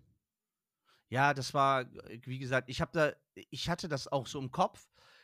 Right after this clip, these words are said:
Ich dachte, aber nachdem ich mir, wie gesagt, Gedanken darüber gemacht, wenn will ich, ich will das so,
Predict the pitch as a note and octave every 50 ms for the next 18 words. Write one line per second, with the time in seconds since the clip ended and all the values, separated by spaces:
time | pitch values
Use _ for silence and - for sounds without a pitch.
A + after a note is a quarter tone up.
0 | _ _ - B2+ - - D#3 D#3 D3 - F#3+ - - C3+ C#3 C#3+ C#3+ C3+ C3+ C#3+
1 | C#3+ C3 - - E3 E3 D3+ - - D3 C#3+ C#3+ C#3 C#3 C3+ C#3 C#3+ C#3 B2+ C#3
2 | B2+ - C3 A#2+ C3+ C3+ C#3 C3+ B2 B2 B2 B2+ B2 A2+ A#2+ C#3+ D3+ F3+ F3+ D3+
3 | D#3+ D3+ D3+ C#3+ D#3+ C3 - D#3+ E3 E3 D3+ - D3+ C3+ B2+